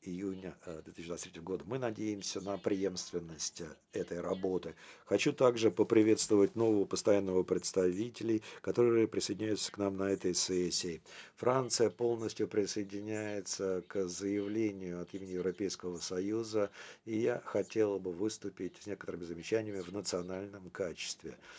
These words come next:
Господин председатель, э, принимаю роль в качестве, э, единственного многостороннего органа проведения переговоров в области разоружения. М, наша конференция, э, э, не работает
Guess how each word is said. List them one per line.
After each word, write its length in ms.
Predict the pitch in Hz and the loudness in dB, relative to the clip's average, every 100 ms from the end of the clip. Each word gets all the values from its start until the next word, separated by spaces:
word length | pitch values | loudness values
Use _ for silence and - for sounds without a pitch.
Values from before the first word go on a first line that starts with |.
| - - | -20 -10
Господин 460 | 107 - 123 127 123 | -6 4 6 6 0
председатель, 1080 | 113 110 110 107 104 90 - 92 87 85 82 - | -4 -4 -2 2 2 2 0 0 0 -2 -6 -2
э, 200 | 87 85 _ | -2 -2 _
принимаю 800 | 117 117 123 135 139 120 101 101 | -6 -6 -6 -6 -6 -6 -6 -6
роль 240 | 110 117 98 | -4 -4 -4
в 80 | |
качестве, 580 | - 110 101 - 101 90 - - - - - | -4 -4 -4 -2 2 2 0 -8 -10 -12 -16
э, 400 | - 101 90 87 85 78 78 78 80 80 78 82 _ 87 | -14 -14 -12 -12 -12 -14 -16 -18 -20 -20 -20 -20 _ _
единственного 460 | 90 107 113 - 98 | -16 -10 -8 -8 -8
многостороннего 520 | 92 92 - 110 104 | -8 -6 0 2 2
органа 180 | 101 98 | 0 -2
проведения 260 | 90 101 95 | -4 -6 -6
переговоров 380 | 87 92 95 | -4 -2 -2
в 60 | 87 | -2
области 240 | 90 87 | -6 -4
разоружения. 520 | 95 98 117 120 85 - - - - | -4 -2 -4 -4 -8 -12 -14 -16 -16
М, 720 | 110 101 98 98 95 98 101 | -16 -14 -12 -14 -14 -18 -16
наша 280 | 107 69 - | -12 -10 -10
конференция, 1040 | - 110 113 113 117 110 - 101 98 98 90 | -10 -6 -4 -4 -4 -4 0 2 4 2 -2
э, 360 | - 87 82 80 - 90 | -6 -6 -8 -12 -16 -16
э, 320 | 87 87 92 | -14 -12 -12
не 220 | 98 120 | -6 0
работает 720 | 117 117 120 123 123 92 82 | 2 0 -2 -8 -6 -4 -6